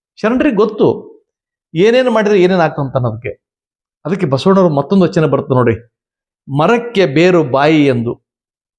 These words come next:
ನಾವು ಮರಕ್ಕೆ ಬೇರು ಬಾಯಿ ಅಂತ ಭಾಳ ಜನಗಳಿಗೆ ಗೊತ್ತಿಲ್ಲ. ಅದಿರೋದೇ ಮೇಲೆ ಪಲ್ಲವಿಸಬೇಕಾದ್ರೆ ಕೆಳಗಡೆ ನೀರು ಎರಿಬೇಕು. ಹಾಗೆಯೇ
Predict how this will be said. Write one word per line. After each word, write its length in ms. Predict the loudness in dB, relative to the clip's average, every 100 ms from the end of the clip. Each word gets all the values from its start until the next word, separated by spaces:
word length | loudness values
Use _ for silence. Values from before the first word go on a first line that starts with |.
| -10
ನಾವು 260 | -6 -2 0
ಮರಕ್ಕೆ 400 | 0 0 0 -2
ಬೇರು 500 | 2 2 4 2 0 -8 -10 -2
ಬಾಯಿ 200 | 0 0
ಅಂತ 140 | 0
ಭಾಳ 240 | -2 0
ಜನಗಳಿಗೆ 420 | 0 0 0 0 0
ಗೊತ್ತಿಲ್ಲ. 400 | -2 0 -2 -2 _ _ _ _ _ -6
ಅದಿರೋದೇ 760 | 0 2 2 2 0 -4 -16 -20 _ _ _ -4
ಮೇಲೆ 220 | -2 0 0
ಪಲ್ಲವಿಸಬೇಕಾದ್ರೆ 920 | 0 0 2 0 0 0 0 0 0
ಕೆಳಗಡೆ 360 | 0 0 0
ನೀರು 220 | 0 0
ಎರಿಬೇಕು. 520 | 0 0 -6 -10 -20 _ _ _ _ _ _ _ -6
ಹಾಗೆಯೇ 720 | -2 0 2 0 0 -4 -10